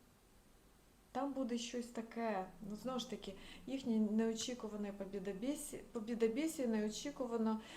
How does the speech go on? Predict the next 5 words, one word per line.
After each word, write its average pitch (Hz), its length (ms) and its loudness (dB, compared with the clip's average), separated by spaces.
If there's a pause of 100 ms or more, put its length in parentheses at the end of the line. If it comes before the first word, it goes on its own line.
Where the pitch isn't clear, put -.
(140)
переходить 226 580 4
в - 60 -14
конфлікт 247 680 0
або, 214 580 4 (500)
е, 190 640 -2